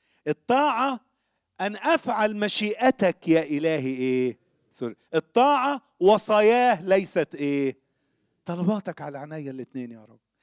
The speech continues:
دي مش شطارة، لكن التوجه موجود فينا، اتزرع فينا.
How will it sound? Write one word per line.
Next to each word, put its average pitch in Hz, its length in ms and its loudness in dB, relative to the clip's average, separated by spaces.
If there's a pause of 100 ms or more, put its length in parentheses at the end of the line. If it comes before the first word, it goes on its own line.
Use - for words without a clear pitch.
(300)
دي 277 120 -2
مش 311 140 2
شطارة، 240 560 2
لكن 190 420 -2 (240)
التوجه 214 640 4
موجود 202 380 0
فينا، 214 400 -10 (920)
اتزرع 214 580 4
فينا. 151 460 -8